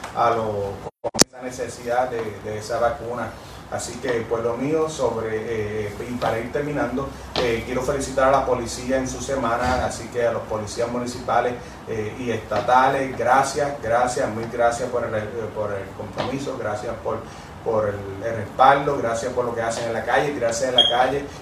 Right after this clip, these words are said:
y dar a respetar a un pueblo, nuestra seguridad está en manos de ustedes, así que al nombre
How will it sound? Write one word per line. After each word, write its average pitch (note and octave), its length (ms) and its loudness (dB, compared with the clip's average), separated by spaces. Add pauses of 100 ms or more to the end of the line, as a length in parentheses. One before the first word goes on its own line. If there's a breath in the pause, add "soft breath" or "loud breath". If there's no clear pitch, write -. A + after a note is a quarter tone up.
y A#2+ 60 -8
dar A#2+ 280 6
a - 200 0
respetar A#2 560 0
a C3 60 4
un A#2+ 120 -2
pueblo, C3+ 380 0
nuestra A2+ 320 -2
seguridad A2 580 -2
está - 140 -6
en A2 80 -4
manos A2+ 260 0
de A2+ 60 -4
ustedes, C3 420 -2
así G#2+ 160 -6
que A#2+ 100 -2
al A2+ 140 -2
nombre C3 320 0